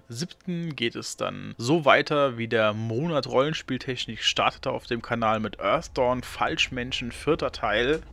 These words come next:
Die beiden liebenswerten Elfen und der etwas zum Schabernack aufgelegte Windling werden den Fürsten der Stadt Kratas besuchen. Seid gespannt, was sie dort erwartet. Am Freitag, den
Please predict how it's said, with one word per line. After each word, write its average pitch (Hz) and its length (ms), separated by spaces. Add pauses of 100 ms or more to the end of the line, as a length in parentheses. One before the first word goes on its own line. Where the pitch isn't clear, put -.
Die 127 80
beiden 127 320
liebenswerten 151 760
Elfen 107 420
und 113 160
der 104 380
etwas - 340
zum 120 140
Schabernack 131 580
aufgelegte 113 800
Windling 151 680 (400)
werden 131 840 (300)
den 151 140
Fürsten 123 840
der 113 180
Stadt - 380
Kratas 139 720
besuchen. 104 720
Seid 110 260
gespannt, 127 680
was 131 160
sie 135 100
dort 85 240
erwartet. - 680 (260)
Am 104 80
Freitag, - 360
den 117 160